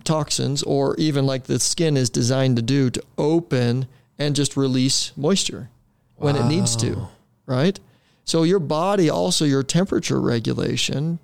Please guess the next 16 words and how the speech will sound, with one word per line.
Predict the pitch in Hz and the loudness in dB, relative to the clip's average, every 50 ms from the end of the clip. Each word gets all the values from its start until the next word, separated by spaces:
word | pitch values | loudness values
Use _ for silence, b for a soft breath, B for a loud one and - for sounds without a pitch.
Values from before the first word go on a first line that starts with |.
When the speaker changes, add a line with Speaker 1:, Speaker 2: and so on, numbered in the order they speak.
| b b b b b _ | b b b b b _
Speaker 1:
in, | - 160 156 156 151 147 - - - | -2 0 0 2 0 0 -2 -2 -2
in | 165 156 151 | 0 2 2
your | 143 135 131 | 2 2 0
body | 120 117 123 131 160 180 165 - - - 127 135 - | 0 0 -2 -2 -2 -2 -2 -2 -4 -4 -6 -6 -8
could | - - - 226 226 180 | -8 -2 0 0 0 2
be | 175 202 196 180 | 2 2 2 2
affected | 151 139 127 - - 170 180 165 - - - 135 131 127 127 - - | 2 0 0 0 0 0 0 -2 -4 -4 -2 -2 0 0 -2 -4 -2
if | - 185 185 - | -2 -2 0 0
it's | - 180 - - | -2 -4 -2 -2
not | 170 151 147 - - | -2 -2 -2 -4 -6
properly | - 156 151 151 147 - 156 147 143 139 135 | -4 -2 -2 -2 -2 0 0 0 2 2 2
allowed | 127 123 123 131 151 165 156 143 143 - - | 0 0 0 -2 -2 -2 -2 -2 -2 -2 -2
to | - 135 131 127 127 | -2 0 2 2 2
release | 127 131 131 120 123 123 123 120 - | 2 0 0 0 0 0 0 -2 -2
that | - 139 120 - - | -2 -4 -4 -4 -4
moisture, | - 135 151 170 175 160 - - - - - - - | -2 0 2 2 2 0 0 -4 -4 -8 -8 -8 -10